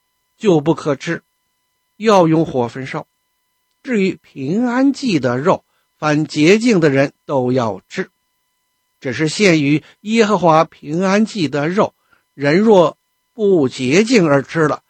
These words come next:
这人必从民中剪除。有人摸了什么不洁净的物，或是人的不洁净，或是不洁净的牲畜，或是不洁可憎之物，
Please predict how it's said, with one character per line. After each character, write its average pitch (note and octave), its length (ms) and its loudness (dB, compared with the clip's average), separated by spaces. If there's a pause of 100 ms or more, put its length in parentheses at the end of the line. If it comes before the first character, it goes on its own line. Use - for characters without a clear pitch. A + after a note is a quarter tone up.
(360)
这 C#3+ 280 -2
人 A2+ 340 -6 (200)
必 G3 140 -6
从 C#3 320 -2
民 D3+ 460 0
中 G#3+ 340 -4
剪 - 300 -12 (120)
除。 C3 260 -16 (800)
有 A#2+ 220 -2
人 B2 180 0
摸 C3+ 280 2
了 B2+ 160 0
什 A#2+ 180 -6
么 B2+ 260 -2 (280)
不 C#3 300 -4
洁 A#2+ 300 -6
净 B2+ 240 -10
的 B2+ 280 -16
物， A3 200 -12 (520)
或 F#3 180 -2
是 D3+ 300 -2
人 C#3+ 280 0
的 D3+ 200 0
不 C#3 160 -14
洁 G#2+ 220 -12
净， - 180 -20 (500)
或 A3+ 360 2
是 C#3+ 320 -2
不 F#3 420 -4
洁 B2+ 380 -2
净 F3+ 260 -4
的 A#2+ 100 -8
牲 A3 260 -6
畜， A#3 240 -10 (460)
或 D3+ 240 0
是 B2+ 320 -4 (120)
不 G#3 280 -2
洁 C#3 320 0 (200)
可 G#2+ 400 -6
憎 A#2+ 360 -4
之 F3 260 -14
物， A#3 160 -14